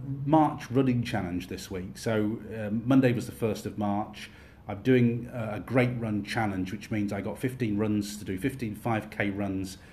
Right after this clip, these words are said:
by the end of March. So I've done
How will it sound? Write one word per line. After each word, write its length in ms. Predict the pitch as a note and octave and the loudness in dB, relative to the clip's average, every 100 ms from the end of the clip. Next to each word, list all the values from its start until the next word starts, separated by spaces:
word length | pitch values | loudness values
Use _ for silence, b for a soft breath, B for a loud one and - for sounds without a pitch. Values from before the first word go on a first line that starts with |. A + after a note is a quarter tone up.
| B B | B B
by 140 | G#2+ | -2
the 120 | G#2 | 0
end 180 | G#2+ G2 | 0 -2
of 120 | F#2+ | -4
March. 600 | G#2 G2+ F2+ G2 - - - B B | 0 0 0 -4 -8 -16 -18 B B
So 420 | - B2 A2+ A#2 | -4 0 2 0
I've 400 | A2+ A2+ A2+ G#2 | -2 0 0 -2
done 460 | C3 B2 A#2 A2+ - | 4 4 4 2 -4